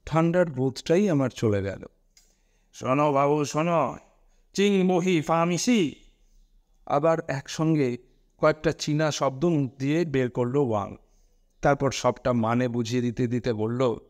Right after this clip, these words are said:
"I don't want blood, oil polluted। পৃথিবীর সব রক্ত খারাপ হয়ে গেছে। বুঝেছ বাবু?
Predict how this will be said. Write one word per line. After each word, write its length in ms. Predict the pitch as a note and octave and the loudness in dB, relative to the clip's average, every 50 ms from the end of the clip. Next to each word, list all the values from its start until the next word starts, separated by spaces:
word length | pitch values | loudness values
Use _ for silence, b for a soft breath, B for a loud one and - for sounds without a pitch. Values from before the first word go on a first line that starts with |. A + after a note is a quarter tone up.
| _ _ _ _ _ _ _ _ _ - | _ _ _ _ _ _ _ _ _ -4
"I 300 | G2 A2+ B2+ C3+ C#3 C3+ B2 | 0 2 4 4 2 2 0
don't 280 | C3+ C#3 D#3 D3+ D3 C#3+ | 2 2 2 2 2 2
want 280 | D#3 D3 D3 D3 C#3+ | 2 2 2 2 0
blood, 420 | C#3+ D3+ B2+ A#2+ C3 C3+ C3+ C3 B2+ - - - - _ _ _ _ _ _ _ _ - - - D3+ | -2 -4 -4 0 2 2 2 2 0 -4 -10 -18 -20 _ _ _ _ _ _ _ _ -8 -4 -2 0
oil 200 | D3+ D#3 D#3 D#3+ D3+ | 0 0 0 0 0
polluted। 640 | - D#3+ D#3 D#3+ E3 D#3+ E3 D#3+ D3+ D3 D3 D#3+ - - _ _ _ _ _ _ _ _ _ _ _ | 0 0 0 0 0 -2 -2 -2 -4 -6 -8 -10 -16 -20 _ _ _ _ _ _ _ _ _ _ _
পৃথিবীর 420 | C#3+ D#3+ - F#3 F3+ F3+ F#3 F3 | -4 -2 0 2 2 4 2 2
সব 400 | F3 - - F3 E3+ E3+ F3 F3+ | 0 -2 0 2 4 4 4 4
রক্ত 360 | F3+ E3+ D#3+ - - G#3 G3+ E3 - | 2 2 0 0 0 0 0 0 -2
খারাপ 340 | - C#3+ D3 E3 F3 E3+ E3+ | -2 0 2 2 2 2 2
হয়ে 220 | F3+ F#3 F3+ E3 | 0 2 2 2
গেছে। 260 | D#3 C#3 B2+ - - - - _ _ _ _ _ _ _ _ - C3 | 0 -2 -4 -6 -10 -14 -18 _ _ _ _ _ _ _ _ -6 -4
বুঝেছ 420 | B2+ B2+ C3+ C3+ C#3+ D#3 C#3+ E3 | -2 -2 0 0 0 0 2 2
বাবু? 500 | D#3+ D3 D3 D#3 D#3+ F3 F#3 E3 C3+ - | 2 2 2 2 2 4 2 2 2 -2